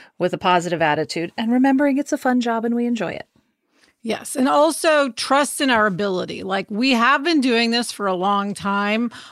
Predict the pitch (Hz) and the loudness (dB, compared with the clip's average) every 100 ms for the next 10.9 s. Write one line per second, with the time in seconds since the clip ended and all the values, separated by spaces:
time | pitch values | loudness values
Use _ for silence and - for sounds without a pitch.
0 | - 226 240 - 269 262 320 285 - 254 | -2 2 2 2 0 0 0 -2 -2 0
1 | 247 226 170 143 214 - 262 277 277 262 | 2 0 -2 -4 -4 -2 0 0 0 -4
2 | - 226 208 190 165 165 254 262 262 - | -4 -2 0 -2 -2 0 2 2 0 2
3 | 226 214 208 226 240 - - 202 190 208 | 4 4 2 0 -2 -4 -4 -2 0 0
4 | 196 208 185 214 180 190 190 233 240 254 | -2 -2 -2 -2 -2 -4 -4 -4 0 0
5 | 254 262 262 - - - - - - 247 | 2 0 -2 -6 -20 -20 -12 -6 0 2
6 | 226 214 208 440 320 - 247 277 285 262 | 4 2 -2 -6 -6 -4 0 2 0 -2
7 | 277 262 220 196 202 226 190 240 247 233 | -2 2 2 0 0 0 0 2 4 4
8 | 220 202 190 170 196 185 165 202 202 220 | 2 2 0 0 0 0 -4 -4 -2 0
9 | 233 262 269 _ _ _ - 233 233 240 | 0 0 -2 _ _ _ -4 -2 0 0
10 | 214 220 202 180 190 220 - - - | -2 -2 -6 -4 -2 -2 -2 -10 -12